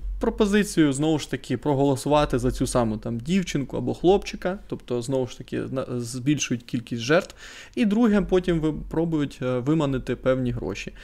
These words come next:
Тобто, е, особисто нещодавно,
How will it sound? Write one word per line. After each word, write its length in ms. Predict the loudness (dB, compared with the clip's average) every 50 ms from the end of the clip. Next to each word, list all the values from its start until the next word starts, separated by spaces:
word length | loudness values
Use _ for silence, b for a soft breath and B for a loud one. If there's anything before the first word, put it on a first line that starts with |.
| B B B B
Тобто, 440 | -8 -8 -8 -4 -2 -2 0 0 -2 B B B B B
е, 260 | -6 -6 -4 -4 -4 -4
особисто 760 | -4 -2 -2 -2 0 0 2 2 0 0 0 -2 -2 -2 -4 -8 -14 -18 -8 -4
нещодавно, 640 | 0 0 0 0 0 2 2 4 2 2 0 -2 -4